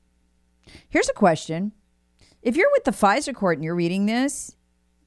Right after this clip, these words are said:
clear, unmistakable evidence of crimes that have been committed in your system. Who oversees the fisa court? Anybody know?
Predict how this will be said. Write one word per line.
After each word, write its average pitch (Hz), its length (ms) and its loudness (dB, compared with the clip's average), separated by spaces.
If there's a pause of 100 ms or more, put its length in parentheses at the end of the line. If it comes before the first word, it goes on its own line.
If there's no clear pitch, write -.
(100)
clear, 311 880 -6 (180)
unmistakable 196 880 -2
evidence 135 400 -6
of - 60 -14
crimes 127 340 -6
that - 100 -12
have 135 100 -8
been 139 140 -8
committed 131 320 -6
in 120 120 -8
your 127 100 -8
system. - 400 -10 (300)
Who 330 180 -2
oversees 349 420 -2
the 220 80 -2
fisa 170 380 -4
court? - 300 -16 (1120)
Anybody 165 280 -2
know? 185 200 -4